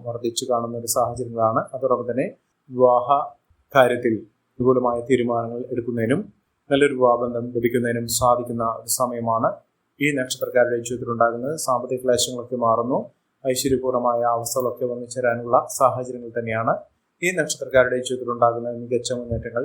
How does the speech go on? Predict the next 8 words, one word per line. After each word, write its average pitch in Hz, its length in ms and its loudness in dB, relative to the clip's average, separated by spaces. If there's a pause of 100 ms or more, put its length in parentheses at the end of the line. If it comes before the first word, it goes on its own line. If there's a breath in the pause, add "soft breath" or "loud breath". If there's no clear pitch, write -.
മികച്ച 123 240 -6 (100)
ഉയർച്ചകൾ, 117 380 -4 (520)
സാമ്പത്തിക 127 460 2
അഭിവൃദ്ധിയൊക്കെ 123 640 0 (280)
അനുഭവിക്കാൻ 120 500 -2 (240)
സാധിക്കുന്ന 120 480 2 (140)
ഒരു - 180 -8
സമയം 120 300 -2